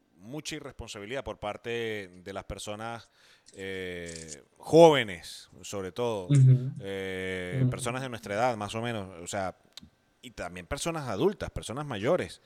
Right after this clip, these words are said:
Speaker 1: Em,
Speaker 2: Sí.
Speaker 1: no sé, yo creo que, que, que, que va como muy deprisa y justo tú decías que,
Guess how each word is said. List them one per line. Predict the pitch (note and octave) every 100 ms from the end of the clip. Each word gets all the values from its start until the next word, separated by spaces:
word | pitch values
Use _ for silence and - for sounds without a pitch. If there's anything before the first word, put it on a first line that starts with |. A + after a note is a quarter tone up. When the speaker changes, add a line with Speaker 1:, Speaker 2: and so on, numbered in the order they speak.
| - - - - _
Speaker 1:
Em, | G#2 G#2 G#2 G2 G2 F#2 F2 F2 E2+ E2 D#2+ - D#2 D2+
Speaker 2:
Sí. | - B2+ A2+ G#2 E2 D2+ D2 E2 G#2
Speaker 1:
no | C#3
sé, | - E3 D3 A#2 G#2+
yo | G#2 A#2+
creo | E3+ F3+
que, | D#3+ C3+ A2+
que, | A2+ G#2
que, | - G#2+ G2+ G2+ -
que | A#2 A2+ A2+
va | C#3 E3
como | - E3
muy | C#3+ D3
deprisa | D3+ - C3 G#2+ A2+ G2+
y | F#2+ G2 G2 G#2 G#2
justo | G2 C#3 - A#2 G#2+ G#2 G2+
tú | A2+
decías | B2 B2+ C#3+
que, | - C3+